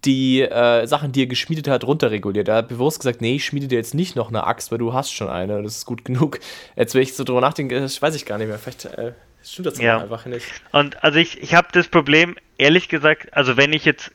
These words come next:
Speaker 2: ich drüber nachdenke, auch nie mit, mit Charakteren gehabt, sondern immer mit den Spielern, die das dann halt ausgenutzt haben oder das bewusst gemacht haben. Also ich hab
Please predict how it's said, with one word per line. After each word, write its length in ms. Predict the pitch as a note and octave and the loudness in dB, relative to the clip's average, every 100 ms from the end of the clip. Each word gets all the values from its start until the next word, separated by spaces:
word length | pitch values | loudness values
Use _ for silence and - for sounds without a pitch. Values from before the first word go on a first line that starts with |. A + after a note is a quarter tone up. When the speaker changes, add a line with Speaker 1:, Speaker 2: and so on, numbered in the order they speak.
| _ | _
Speaker 2:
ich 220 | F#3+ - | -2 0
drüber 260 | D#3+ D3 C3+ | 0 2 4
nachdenke, 580 | C#3 C3+ C#3 B2 C3+ | 4 4 0 2 2
auch 200 | C3 A2 | 2 0
nie 320 | A#2+ C3 D#3+ F#3 | -4 -6 -4 0
mit, 320 | D3+ C#3+ - - - - | 0 0 -8 -12 -18 -6
mit 220 | C3 - | -6 -4
Charakteren 840 | - A#2 A2 - - A#2 E3 F#3 | -2 2 2 0 0 4 4 4
gehabt, 340 | E3+ C#3+ D3+ - | 0 2 2 0
sondern 300 | D3 C3 C3 | 0 0 0
immer 240 | D3 D3+ | -2 0
mit 220 | C#3 B2 | 2 0
den 160 | B2 A2 | 0 -2
Spielern, 720 | - - C#3 D#3+ D3 C3 B2+ | -4 -4 -4 4 6 6 2
die 100 | B2 | -6
das 240 | B2 B2+ - | -2 -4 2
dann 200 | B2+ A#2 | 0 4
halt 260 | A#2+ A#2 - - - - - | 2 2 -6 -20 -20 -18 2
ausgenutzt 720 | A#2+ C#3 - C3 B2+ - - | 2 2 0 0 0 -4 0
haben 220 | A2+ A2+ | 0 2
oder 180 | A2 G#2+ | 2 2
das 200 | A2 - | 0 -2
bewusst 420 | A#2+ G#2+ A#2 - | -6 -4 -4 -4
gemacht 360 | A2+ G2+ - G#2+ | -4 -2 -2 -2
haben. 120 | G#2 | -2
Also 160 | G#2 | -4
ich 100 | G#2 | -2
hab 200 | B2+ B2 | -2 -2